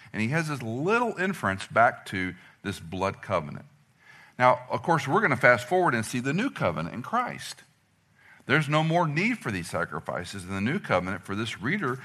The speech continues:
was sealed in his blood. And Peter says that we obey him because we're sprinkled by his blood. In other words, because of the efficacious work of Christ's blood,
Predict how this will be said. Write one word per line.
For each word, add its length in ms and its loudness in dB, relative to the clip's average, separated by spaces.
was 160 -2
sealed 400 -4
in 60 -6
his 200 -6
blood. 440 -8
And 180 -8
Peter 240 -2
says 280 -6
that 120 -12
we 140 -6
obey 600 -2
him 500 -8
because 240 -6
we're 120 -8
sprinkled 520 -8
by 160 -4
his 120 -8
blood. 500 0
In 80 -8
other 180 0
words, 420 -2
because 400 0
of 160 -2
the 200 -6
efficacious 760 0
work 280 -4
of 120 -12
Christ's 400 0
blood, 260 -2